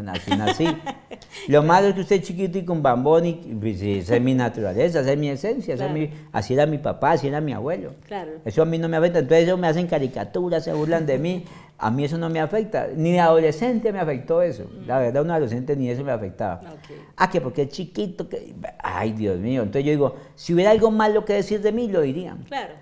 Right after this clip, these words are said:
Speaker 1: Pero no lo hay. Entonces, eh, apelan a eso y yo le digo a mi gente, "Antes siéntanse contentos,
Speaker 2: Ujú.
Speaker 1: que no tienen nada más que decir".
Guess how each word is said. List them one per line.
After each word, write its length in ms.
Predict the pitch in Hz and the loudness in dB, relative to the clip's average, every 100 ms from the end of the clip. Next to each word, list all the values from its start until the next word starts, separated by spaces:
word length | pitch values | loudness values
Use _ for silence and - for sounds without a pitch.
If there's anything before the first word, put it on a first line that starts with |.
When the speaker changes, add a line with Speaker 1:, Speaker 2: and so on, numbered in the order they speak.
| _ _ | _ _
Speaker 1:
Pero 180 | 143 135 | 0 2
no 160 | 151 | -2
lo 140 | 175 180 | 0 2
hay. 160 | 180 | 0
Entonces, 380 | 147 127 165 175 | -2 0 0 0
eh, 40 | - | -4
apelan 340 | 117 156 160 | 0 2 4
a 140 | 139 131 | 4 2
eso 260 | 147 170 | 2 0
y 240 | 165 123 110 | -2 -2 -2
yo 140 | 131 | 0
le 80 | 143 | 2
digo 140 | 151 | 2
a 40 | 147 | 2
mi 120 | 123 | 0
gente, 220 | 131 131 | -2 0
"Antes 240 | 127 131 | -2 -2
siéntanse 420 | 143 151 156 147 135 | -4 -2 -2 -2 -2
contentos, 800 | 98 98 101 202 170 - - _ | -4 -2 2 2 0 -10 -16 _
Speaker 2:
Ujú. 420 | 185 170 151 - | -20 -20 -20 -18
Speaker 1:
que 100 | - | -4
no 100 | 131 139 | -4 0
tienen 280 | 165 175 | -2 -2
nada 160 | 185 190 | 0 0
más 240 | 175 165 | 0 -4
que 100 | - 165 | -2 -2
decir". 320 | 160 165 | -2 -8